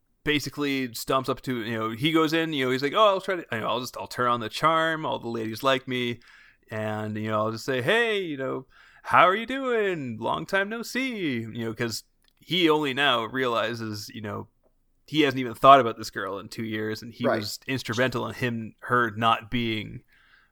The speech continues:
Speaker 1: at the school for this
Speaker 2: Yeah,
Speaker 1: long.
Speaker 2: she never came back to school after she got accused of, of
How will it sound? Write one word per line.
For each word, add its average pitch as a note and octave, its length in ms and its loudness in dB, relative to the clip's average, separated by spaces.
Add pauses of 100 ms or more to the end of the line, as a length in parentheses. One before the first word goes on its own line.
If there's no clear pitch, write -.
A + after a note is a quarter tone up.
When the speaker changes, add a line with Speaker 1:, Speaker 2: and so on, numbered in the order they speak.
(380)
Speaker 1:
at A#2+ 180 -2
the A#2 60 -12
school D3 340 0
for A#2 100 -8
this G#2+ 100 0
Speaker 2:
Yeah, C#3 140 8
Speaker 1:
long. A#2+ 360 0
Speaker 2:
she - 100 -12
never B2+ 240 6
came B2 220 2
back A#2+ 220 2
to B2 80 -6
school B2+ 440 0
after A2+ 240 -6
she B2 180 -4
got A2+ 220 -4
accused A#2 440 -6
of, A2 120 -18 (280)
of A2 540 -8